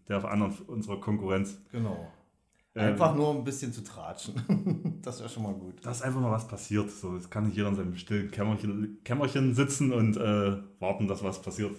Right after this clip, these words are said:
Speaker 2: Richtig.
Speaker 1: So, wir haben schon angesprochen, Corona ist allgegenwärtig. Wir sind,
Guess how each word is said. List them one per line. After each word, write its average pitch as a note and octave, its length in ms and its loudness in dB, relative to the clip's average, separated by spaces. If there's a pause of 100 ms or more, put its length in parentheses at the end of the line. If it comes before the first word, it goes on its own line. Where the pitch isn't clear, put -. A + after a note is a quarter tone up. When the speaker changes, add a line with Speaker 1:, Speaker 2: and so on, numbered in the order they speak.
Speaker 2:
Richtig. A2 360 -12 (1700)
Speaker 1:
So, A#2+ 460 2 (400)
wir A2+ 100 2
haben B2+ 80 4
schon C3 160 -4
angesprochen, C3 560 0
Corona B2+ 720 2
ist A#2 220 -4
allgegenwärtig. A#2+ 920 0
Wir A#2+ 260 2
sind, A#2 380 0